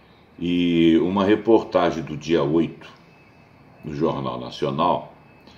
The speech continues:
e do mês passado, e há alguns dias também em outras redes de T V, dão conta da falta de medicamentos no sus, medicamentos de pessoas que não podem ficar sem ele.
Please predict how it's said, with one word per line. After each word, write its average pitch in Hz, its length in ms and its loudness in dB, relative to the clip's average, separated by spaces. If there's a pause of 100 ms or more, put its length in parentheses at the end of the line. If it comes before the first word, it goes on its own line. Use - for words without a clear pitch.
(380)
e 85 520 0 (1120)
do 87 160 -6
mês 87 240 2
passado, 73 800 -2 (180)
e 78 160 -2
há 76 60 0
alguns 73 480 -4
dias 76 320 -6
também 67 380 -8
em 71 60 -6
outras 71 420 -4
redes 62 340 -10
de - 120 -20
T 67 160 -4
V, 87 280 0 (640)
dão 104 180 2
conta 98 580 0 (600)
da 87 140 0
falta 90 420 2
de 82 160 -4
medicamentos 82 800 -6
no 92 120 -8
sus, - 480 -8
medicamentos 85 760 -6 (260)
de 78 100 -12
pessoas 85 400 -2
que 90 140 -4
não 104 180 -2
podem 92 340 0
ficar 82 420 -4
sem 87 260 -6
ele. 58 240 -8